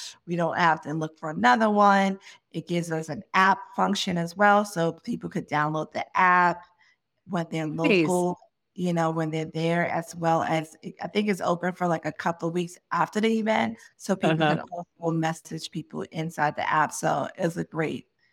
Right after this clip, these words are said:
Speaker 1: thing. But
Speaker 2: That's
Speaker 1: you
Speaker 2: great.
Speaker 1: have to have the equipment to do such.
Speaker 2: Exactly, <laughs> exactly, exactly. But again, the technology will support all of this,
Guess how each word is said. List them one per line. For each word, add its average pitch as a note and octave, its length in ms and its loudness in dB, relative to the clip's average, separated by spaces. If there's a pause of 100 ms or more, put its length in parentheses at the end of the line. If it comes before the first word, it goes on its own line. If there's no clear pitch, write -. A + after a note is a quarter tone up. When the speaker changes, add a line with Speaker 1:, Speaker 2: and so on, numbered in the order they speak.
(260)
Speaker 1:
thing. B1+ 380 -6 (1040)
But G3+ 120 8 (100)
Speaker 2:
That's G#3 60 0
Speaker 1:
you A#3 40 2
Speaker 2:
great. - 120 2
Speaker 1:
have F#3+ 200 2
to G3+ 60 0
have G#3+ 260 2
the F#3 80 -2
equipment F3+ 440 -4
to F3 100 -8
do E3+ 180 -6
such. - 580 -10 (300)
Speaker 2:
Exactly, - 880 -2
<laughs> - 60 -20
exactly, E3 880 -2 (160)
exactly. D#3 800 -6 (520)
But E3+ 300 2 (140)
again, D#3 560 -4 (260)
the D#3+ 80 -8
technology D#3+ 800 -2
will D#3 160 -6
support - 560 -4
all D#3+ 240 2
of D3 100 -14
this, D3+ 240 -8